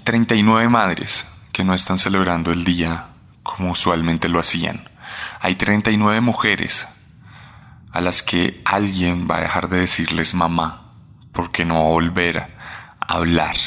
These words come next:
Hay treinta y nueve mujeres que perdieron a sus hijos en los últimos diez días por cuenta de las protestas del paro nacional que empezó el veintiocho de abril y que al día de hoy sigue con el pueblo colombiano en pie de lucha.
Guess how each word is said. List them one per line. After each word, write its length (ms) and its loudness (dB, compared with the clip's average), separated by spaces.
Hay 180 -2
treinta 340 0
y 80 2
nueve 260 4
mujeres 640 -2
que 120 -4
perdieron 480 0
a 80 0
sus 260 -2
hijos 560 -2
en 100 -2
los 160 0
últimos 380 0
diez 320 0
días 400 2
por 280 -6
cuenta 480 -2
de 60 -2
las 220 -4
protestas 840 -2
del 180 -2
paro 240 0
nacional 680 -2
que 100 -2
empezó 300 0
el 60 0
veintiocho 480 0
de 60 2
abril 400 0
y 60 -6
que 120 -2
al 120 0
día 200 2
de 160 2
hoy 260 0
sigue 300 2
con 160 4
el 120 2
pueblo 320 2
colombiano 640 2
en 120 -2
pie 200 2
de 60 2
lucha. 460 -2